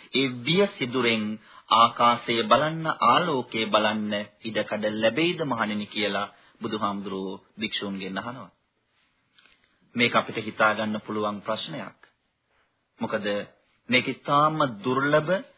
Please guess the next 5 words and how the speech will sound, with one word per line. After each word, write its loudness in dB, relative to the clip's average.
ඉතාම 4
දුක්ෂර, 0
අවස්ථාව 2
නොලැබෙන, 2
ඉතාම 4